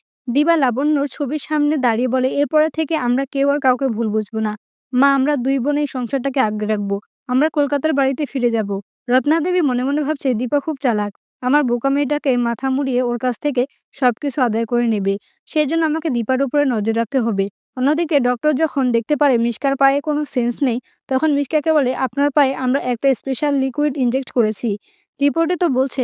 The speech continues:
সেটা কাজ করছে, তবে আপনি বলছেন কাজ করছে না।" মিশকা বলে, "আমি নিজেও একজন ডক্টর, আমি মিথ্যে কথা কেন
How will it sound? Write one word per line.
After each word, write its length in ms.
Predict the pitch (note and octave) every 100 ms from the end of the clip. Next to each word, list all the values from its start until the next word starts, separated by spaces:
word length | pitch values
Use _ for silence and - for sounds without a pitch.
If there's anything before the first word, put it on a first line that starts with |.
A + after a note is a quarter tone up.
| B3+
সেটা 220 | D4 C4+
কাজ 220 | B3+ B3+ -
করছে, 360 | B3 A3 - G#3 - _
তবে 220 | - C#4 D#4
আপনি 220 | C#4 D#4
বলছেন 320 | D4+ E4 E4+ E4+
কাজ 180 | C4 B3
করছে 300 | C4+ B3 -
না।" 140 | A3+ G#3 - _ _
মিশকা 280 | C4 C4+ -
বলে, 160 | D4+ C4+
"আমি 220 | C#4 C#4 C#4+
নিজেও 300 | C#4 D4 D4+
একজন 220 | C#4 D4
ডক্টর, 360 | A3+ A3 - G#3 G#3+ _ _
আমি 140 | C4 D4
মিথ্যে 300 | C4+ A#3+ D#4
কথা 220 | D#4+ D#4+
কেন 180 | D4 B3+